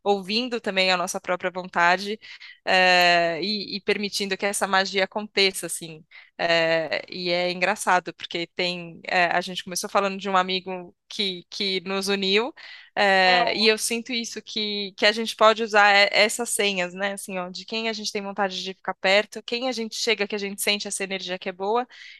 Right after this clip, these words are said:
Speaker 1: falar, "Tá bom, eu fico aqui e eu, eu, eu torço de verdade pra que todo mundo chegue nesse lugar de paz, pra que todo mundo possa,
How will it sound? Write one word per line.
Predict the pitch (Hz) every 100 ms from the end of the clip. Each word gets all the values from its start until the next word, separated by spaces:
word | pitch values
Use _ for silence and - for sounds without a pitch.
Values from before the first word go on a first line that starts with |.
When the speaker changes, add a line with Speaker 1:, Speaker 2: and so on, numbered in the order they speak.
| _
Speaker 1:
falar, | - 240
"Tá | 240
bom, | 262 220 196 185 -
eu | 202
fico | - 226 240
aqui | 233 - 220 311 - _ _ _ -
e | 233 269 320 -
eu, | 240 233 254 233 _ _ _ -
eu, | 220 214
eu | - 214
torço | - 233 - 233
de | 226
verdade | 247 220 185 170
pra | - 202
que |
todo | - 226
mundo | 240 220
chegue | 220 - 196
nesse | 202 190 208
lugar | 190 185
de | 185
paz, | - 175 180 190
pra | 185
que | -
todo | 190 190
mundo | 190 185
possa, | - 165 170 - 247